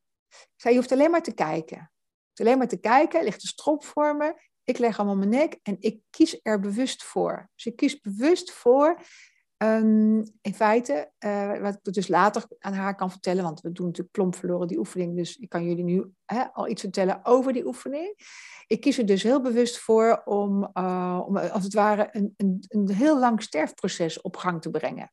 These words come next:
Want dat is wat er gebeurt als je die strop om je nek legt. En wat ik haar liet zien is dat elke stap, ehm, ik weer de tijd nam om te voelen van, "Ik kies er zelf voor,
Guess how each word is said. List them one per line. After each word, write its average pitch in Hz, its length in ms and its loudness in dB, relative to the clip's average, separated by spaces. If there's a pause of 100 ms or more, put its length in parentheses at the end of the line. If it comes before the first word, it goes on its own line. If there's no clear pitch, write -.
Want 202 140 -6
dat 311 100 4
is - 80 -8
wat - 160 -6
er 175 60 -10
gebeurt 220 320 4
als 180 100 -6
je - 60 -14
die 180 160 -4
strop - 220 -8
om 180 120 -6
je 170 80 -4
nek 165 220 -8
legt. - 360 -12 (640)
En 190 120 -2
wat 220 120 0
ik 254 80 -2
haar 226 180 4
liet 214 180 2
zien 302 260 -2
is 233 160 -2
dat 202 160 -4
elke 262 340 0
stap, - 500 0 (200)
ehm, 220 440 -2 (200)
ik 202 180 -10
weer 208 120 4
de 196 120 0
tijd 269 360 2
nam 240 400 0
om 214 220 -2
te 208 100 -6
voelen 220 280 2
van, 190 320 0
"Ik - 120 -20
kies 208 180 -4
er 185 80 -4
zelf 277 280 0
voor, 359 480 -2